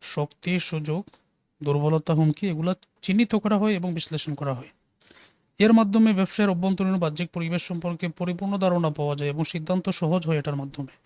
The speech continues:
শর্ট বিশ্লেষণটা করা হয় কিভাবে? যেমন এখানে উদাহরণ সহ আমি, আহ, বুঝিয়ে দিয়েছি। শর্ট বিশ্লেষণের উপাদান সমূহ, উপাদান বাংলা অর্থ ব্যাখ্যা, যেমন এস দ্বারা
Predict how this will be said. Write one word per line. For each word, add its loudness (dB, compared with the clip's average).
শর্ট 0
বিশ্লেষণটা 0
করা 2
হয় 2
কিভাবে? -4
যেমন -4
এখানে -6
উদাহরণ -2
সহ -4
আমি, -2
আহ, -6
বুঝিয়ে -2
দিয়েছি। -4
শর্ট -2
বিশ্লেষণের 0
উপাদান 2
সমূহ, 0
উপাদান -2
বাংলা 2
অর্থ 2
ব্যাখ্যা, -4
যেমন 2
এস -2
দ্বারা -2